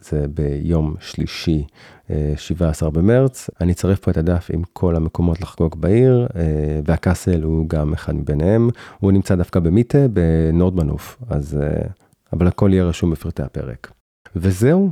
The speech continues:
זה היה הפרק שלנו של מה נסגר ברלין, אה, פרק עם לא מעט אייטמים. הפעם אני לא אעשה את התמונות שצצות, אה, בכל פרק, כי הבנתי שבכל נגן זה נראה טיפה אחרת, אז אני צריך לפענח את זה.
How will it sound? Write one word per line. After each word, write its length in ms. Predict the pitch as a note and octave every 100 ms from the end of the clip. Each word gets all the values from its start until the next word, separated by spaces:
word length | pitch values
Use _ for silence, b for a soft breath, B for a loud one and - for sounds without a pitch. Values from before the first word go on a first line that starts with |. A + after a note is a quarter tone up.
| -
זה 460 | F#2+ F2 G2+ A2 C3+
היה 340 | A2+ A2 A2+
הפרק 340 | G#2+ - G2 F#2
שלנו 320 | F#2+ E2+ F2+
של 160 | - E2+
מה 120 | D#2
נסגר 340 | D2 - D2+
ברלין, 480 | D#2+ G2+ B2 C3+ C3 -
אה, 180 | D#2+ D2+ -
פרק 320 | F2+ E2+ -
עם 260 | D#2 D2 D2
לא 160 | D#2+ A#2
מעט 280 | C3 G#2
אייטמים. 440 | D#2+ E2 D#2 F2 B2 - _
הפעם 280 | F#2+ A#2 A#2
אני 120 | G#2+
לא 80 | G#2
אעשה 260 | G#2 - G#2+
את 100 | G2+
התמונות 600 | - G2 F#2+ G#2+ - - - E2+
שצצות, 880 | - - E2+ D#2+ F#2+ - F#2+ F2+ - F2
אה, 300 | D#2+ D#2 D2+
בכל 360 | D2+ - E2 -
פרק, 260 | A2 A2+
כי 80 | -
הבנתי 240 | F2 F2
שבכל 380 | F2+ D#2 E2+ F#2
נגן 440 | F2 E2 E2+ D#2+ D2+ D#2+
זה 440 | D#2+ E2 D#2 D2+ D2+ B B B
נראה 240 | G2+ F#2 F2
טיפה 260 | F#2+ -
אחרת, 400 | E2 - A2 C3
אז 80 | E2+
אני 140 | D#2+
צריך 240 | D2+ F2+ -
לפענח 440 | F2 D#2+ E2 -
את 80 | D#2
זה. 140 | G#2